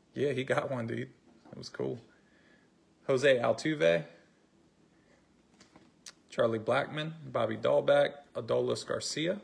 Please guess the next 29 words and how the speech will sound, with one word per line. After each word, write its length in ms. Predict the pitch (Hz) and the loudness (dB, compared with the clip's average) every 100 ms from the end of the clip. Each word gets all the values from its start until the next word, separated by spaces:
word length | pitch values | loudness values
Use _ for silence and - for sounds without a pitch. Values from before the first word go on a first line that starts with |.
| - _ _ _ _ - _ | -14 _ _ _ _ -20 _
Otto 180 | 120 127 | 2 4
Lopez, 600 | 117 123 151 180 190 233 | 4 4 4 4 4 0
rookie, 400 | 127 156 - - - - _ _ | -4 -4 -6 -10 -12 -20 _ _
Reed 220 | 131 123 | -2 2
Detmers, 680 | 120 147 165 170 165 - - - _ _ - _ | 4 2 2 -2 -4 -10 -14 -18 _ _ -20 _
got 400 | - - - - - _ _ - | -4 -2 -2 -6 -20 _ _ 2
Alexander 760 | 131 120 127 135 135 131 - - _ - | 4 4 2 0 2 2 0 -10 _ -8
Canario 640 | - 120 143 151 156 226 226 - _ _ _ _ _ _ - | 0 4 4 4 4 2 -4 -16 _ _ _ _ _ _ -6
on 80 | |
the 80 | 117 | -2
top 240 | - 131 127 | 2 2 2
one 140 | 127 | -2
hundred. 360 | 135 147 160 - | -2 -2 -4 -4
And 140 | 120 | -2
these 280 | 147 185 180 | -2 -2 0
are, 320 | 127 127 123 | 4 6 6
there's 200 | 117 135 | 4 0
a 60 | 117 | 2
lot 160 | 135 | 2
of 80 | 156 | 2
these 160 | 156 135 | -2 -2
insert 420 | 135 147 135 - | -4 -2 -2 0
cards 280 | - 123 113 | 4 4 2
that 100 | 117 | 0
go 160 | 120 | 0
to 140 | 131 131 | 0 0
those 200 | 117 110 | -2 -2
unpaid 540 | 123 120 120 123 120 | -2 -4 -2 -2 -2
spots. 600 | - 117 - - - - | -6 -8 -8 -12 -14 -16